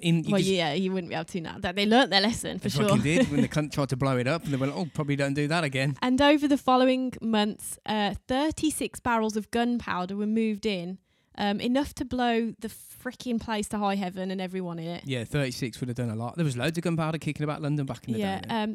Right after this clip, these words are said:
Speaker 2: the
Speaker 1: Shitloads
Speaker 2: supply
Speaker 1: left
Speaker 2: apparent-,
Speaker 1: over from
Speaker 2: they
Speaker 1: the civil wars and stuff.
Speaker 2: Yeah, the guy's gunpowder was theoretically controlled by the government,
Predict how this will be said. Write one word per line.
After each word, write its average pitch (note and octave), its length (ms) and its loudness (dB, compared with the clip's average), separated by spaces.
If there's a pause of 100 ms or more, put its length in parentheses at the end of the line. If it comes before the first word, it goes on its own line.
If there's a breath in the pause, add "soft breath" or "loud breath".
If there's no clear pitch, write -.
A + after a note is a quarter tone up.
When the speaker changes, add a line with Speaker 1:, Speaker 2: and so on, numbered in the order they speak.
Speaker 2:
the A#3+ 80 -6
Speaker 1:
Shitloads B3+ 160 -2
Speaker 2:
supply D4+ 300 2
Speaker 1:
left - 120 -2
Speaker 2:
apparent-, C4+ 240 0
Speaker 1:
over C#3+ 120 0
from B2+ 180 -2
Speaker 2:
they A#2 140 -2
Speaker 1:
the A2+ 120 -14
civil A#2+ 260 -4
wars B2+ 220 -6
and D#3 100 -4
stuff. A3+ 140 -2
Speaker 2:
Yeah, A3 160 2
the A3 140 -4
guy's C4+ 420 -2
gunpowder G#3+ 580 -6
was G#3 300 -4
theoretically C4 800 -2
controlled G3 440 -6
by F#3+ 160 -4
the F#3 100 -4
government, G#3 480 -4